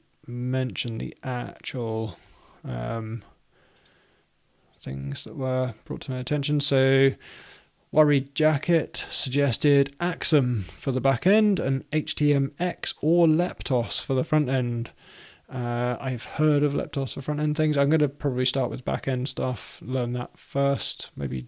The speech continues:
do an A P I or something. Uh, I had a quick look at H T M X, um,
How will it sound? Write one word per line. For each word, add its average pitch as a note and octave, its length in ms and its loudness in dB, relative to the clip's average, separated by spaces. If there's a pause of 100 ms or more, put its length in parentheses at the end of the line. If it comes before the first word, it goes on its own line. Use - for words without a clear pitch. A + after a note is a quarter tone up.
do C2+ 120 -4
an C2 100 -2
A - 80 0
P - 160 -6
I A#2 220 0
or A#2+ 100 -2
something. B2+ 420 -2 (1900)
Uh, A#2+ 420 -4 (200)
I A#2+ 80 -10
had A2+ 140 -6
a C3+ 40 -2
quick - 180 -8
look - 180 -10
at - 100 -10
H C3+ 200 -10
T - 60 -10
M B2+ 80 -4
X, C3+ 320 -6
um, A#2 400 -6